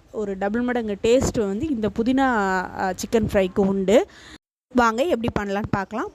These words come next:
புதினாவை நல்லா வாஷ் பண்ணி எடுத்து நல்லா மிக்சியில, அ, போட்டுக்கோங்க. அது கூட பச்சை மிளகா, இந்த பச்சை மிளகா வந்து நீங்க எவ்வளோ காரம் சாப்பிடுவீங்களோ அந்தளவு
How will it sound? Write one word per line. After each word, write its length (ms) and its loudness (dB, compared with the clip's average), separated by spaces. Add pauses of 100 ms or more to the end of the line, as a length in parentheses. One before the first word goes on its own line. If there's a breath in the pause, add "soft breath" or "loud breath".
புதினாவை 380 2
நல்லா 320 0
வாஷ் 400 2
பண்ணி 280 -2
எடுத்து 420 0
நல்லா 220 -2
மிக்சியில, 600 0 (560 loud breath)
அ, 200 -2 (120)
போட்டுக்கோங்க. 500 0
அது 560 0
கூட 520 4 (400 soft breath)
பச்சை 380 0
மிளகா, 380 0
இந்த 200 -4
பச்சை 360 0
மிளகா 220 2
வந்து 200 0
நீங்க 180 -2
எவ்வளோ 480 2
காரம் 380 2
சாப்பிடுவீங்களோ 680 -4
அந்தளவு 600 -4